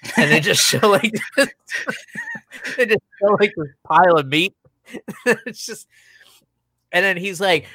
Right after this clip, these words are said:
"Well, it's not that bad, really, because you go to Walmart, and if your car gets declined, they can't put that meat back on the shelf. It has to go to the trash."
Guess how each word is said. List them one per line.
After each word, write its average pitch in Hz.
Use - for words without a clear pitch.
"Well, 214
it's -
not 226
that 160
bad, 170
really, 175
because 135
you 170
go 196
to 160
Walmart, 147
and 131
if 139
your 214
car 190
gets 190
declined, 214
they 202
can't 208
put 208
that 165
meat 185
back 175
on 156
the 165
shelf. 208
It 120
has 160
to 160
go 175
to 175
the 143
trash." -